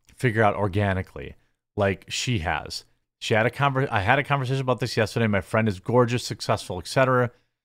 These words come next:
but lives in San Francisco due to work, family, living close.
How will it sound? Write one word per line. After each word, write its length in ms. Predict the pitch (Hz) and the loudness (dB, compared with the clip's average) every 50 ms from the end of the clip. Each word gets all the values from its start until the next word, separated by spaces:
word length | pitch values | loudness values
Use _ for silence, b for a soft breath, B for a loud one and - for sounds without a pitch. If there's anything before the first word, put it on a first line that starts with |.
| _ _ _ _ _ _ _ _ _ | _ _ _ _ _ _ _ _ _
but 100 | - 131 | 2 2
lives 240 | 123 117 123 123 113 | 4 4 4 2 2
in 80 | 139 131 | 0 -2
San 220 | - - 143 131 | 0 2 2 2
Francisco 420 | 117 110 - - 131 - - 135 117 | 2 0 -2 -2 -4 -2 0 0 2
due 140 | 104 110 | 2 2
to 80 | 98 95 | 0 2
work, 240 | 90 101 110 104 - | 2 2 2 2 2
family, 300 | - 117 107 101 101 92 | 2 0 2 2 0 -2
living 260 | 92 101 95 98 95 | -2 -2 -2 -2 -4
close. 480 | - - 175 180 170 160 139 - - | -2 2 4 6 6 6 4 2 -2